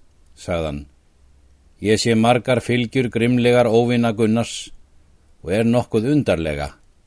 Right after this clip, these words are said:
Þær láta ólmlega og fara þó ráðlauslega." Litlu síðar reið maður að dyrum og steig að baki og gekk inn. Og var þar sauðamaður þeirra Þórhildar.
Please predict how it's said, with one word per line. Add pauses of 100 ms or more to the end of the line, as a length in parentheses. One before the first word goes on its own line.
(800)
Þær
láta
ólmlega (640)
og
fara
þó
ráðlauslega." (1900)
Litlu
síðar
reið
maður
að
dyrum
og
steig
að
baki (260)
og
gekk
inn. (1080)
Og
var
þar
sauðamaður
þeirra
Þórhildar.